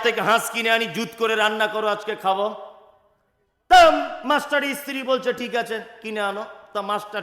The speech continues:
চারশো টাকা দিয়ে একটা হাঁস কিনে নিয়ে এসেছে। তা মাস্টার ওর স্ত্রীকে বলছে, "আজকে জুম্মার দিন, নামাজ পড়ে এসে আমি ভাত খাবো, তুমি হাঁসের মাংস সব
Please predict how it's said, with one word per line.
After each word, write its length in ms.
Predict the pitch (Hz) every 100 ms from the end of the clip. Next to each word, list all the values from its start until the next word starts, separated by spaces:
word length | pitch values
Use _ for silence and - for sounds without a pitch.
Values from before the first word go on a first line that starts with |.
| -
চারশো 320 | 220 220 214
টাকা 240 | 208 196
দিয়ে 140 | 180 190
একটা 180 | 185 175
হাঁস 260 | 175 165
কিনে 180 | - 165
নিয়ে 160 | 147 131
এসেছে। 340 | 117 110 110 - _ _ _ _ _ _ -
তা 100 | 185
মাস্টার 500 | 170 190 - 220 214
ওর 180 | 214
স্ত্রীকে 400 | 208 - 214 185
বলছে, 280 | 202 208 208
"আজকে 240 | 196 190 190
জুম্মার 520 | 151 196 190 185 151
দিন, 180 | 220 233
নামাজ 280 | 180 185 180
পড়ে 140 | 190 185
এসে 200 | 175 180
আমি 120 | 175
ভাত 280 | 147 165 -
খাবো, 280 | 175 240 302 - - - - -
তুমি 220 | 202 240 247
হাঁসের 400 | 175 220 247 233
মাংস 340 | 214 220 214
সব 380 | 233 - -